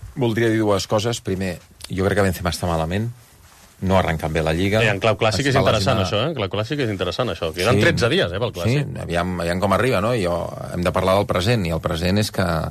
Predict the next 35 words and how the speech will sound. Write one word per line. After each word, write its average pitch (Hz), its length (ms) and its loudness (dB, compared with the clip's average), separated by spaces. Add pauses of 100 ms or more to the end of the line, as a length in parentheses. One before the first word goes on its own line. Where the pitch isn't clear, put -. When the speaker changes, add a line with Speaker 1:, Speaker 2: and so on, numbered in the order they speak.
(420)
Speaker 1:
el 73 160 -4
Barça 85 200 2
té 95 120 0
la 85 80 2
seva 85 320 0 (120)
gran 87 220 2
estrella 87 480 0
absolutament 87 500 2
endollada, 95 480 2
fent 95 240 -2
números 85 560 -2
de - 140 -2
Messi, 101 320 0 (380)
així - 180 -4
de 82 80 0
clar, 117 200 0 (800)
i 92 220 2
el 80 320 2
Madrid 76 340 -2
no. 87 240 0 (640)
Eh, 87 260 0
i 87 120 -2
a 80 40 -2
sobre - 280 -2
s'ha 92 160 -2
lesionat. 85 580 -2 (720)
I 113 220 0
crec 123 320 2 (500)
que - 80 -2
el 101 220 0
problema 101 400 0
de 110 100 2
Benzema 113 400 -2
és 143 160 -2
que - 140 -2